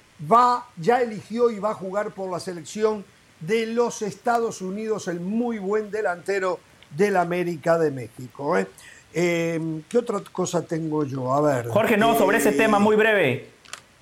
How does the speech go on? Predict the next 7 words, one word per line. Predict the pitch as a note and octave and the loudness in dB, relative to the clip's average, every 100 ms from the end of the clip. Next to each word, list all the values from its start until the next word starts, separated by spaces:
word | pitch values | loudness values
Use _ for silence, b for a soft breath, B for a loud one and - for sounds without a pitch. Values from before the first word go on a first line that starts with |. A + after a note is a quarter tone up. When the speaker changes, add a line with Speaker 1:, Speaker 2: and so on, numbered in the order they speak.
| _ _ _ | _ _ _
Speaker 2:
Sobre | - D#3+ F3 G3 | 0 4 6 6
ese | E3 | 6
Speaker 1:
¿qué? | |
Speaker 2:
tema, | G#3 G#3+ G3 | 4 4 4
Jorge, | G3 G3 F3 | 2 2 2
muy | F#3 F#3+ | 4 4
breve. | F#3+ F#3 D3+ B2+ - | 4 4 4 2 -2